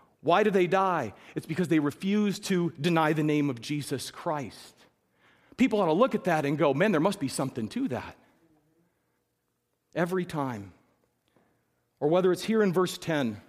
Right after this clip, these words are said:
back in the early church, the book of Acts, where it says this, "Paul was once again driven out of the temple." Verse nine says, "People became hardened and disobedient.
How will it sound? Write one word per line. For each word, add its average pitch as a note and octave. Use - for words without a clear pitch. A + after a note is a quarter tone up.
back E3
in E3+
the D#3+
early E3
church, E3
the D3
book D3
of C3+
Acts, B2
where D3
it C#3+
says C#3+
this, C#3+
"Paul F3+
was D#3+
once E3
again D3+
driven D#3
out D#3
of D#3
the C#3
temple." A#2+
Verse E3+
nine F3+
says, F3
"People F#3
became E3
hardened A3
and D#3+
disobedient. A3